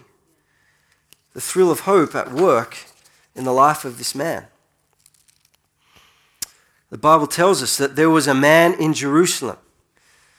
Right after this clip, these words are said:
named Simeon. Now, just as a bit of an aside here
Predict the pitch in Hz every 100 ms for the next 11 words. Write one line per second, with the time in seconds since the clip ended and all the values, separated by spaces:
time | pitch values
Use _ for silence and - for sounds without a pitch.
0 | _ _ - 131 131 - 175 190 127 95
1 | 127 139 - - _ - - 143 123 120
2 | 131 113 107 - 131 139 117 101 104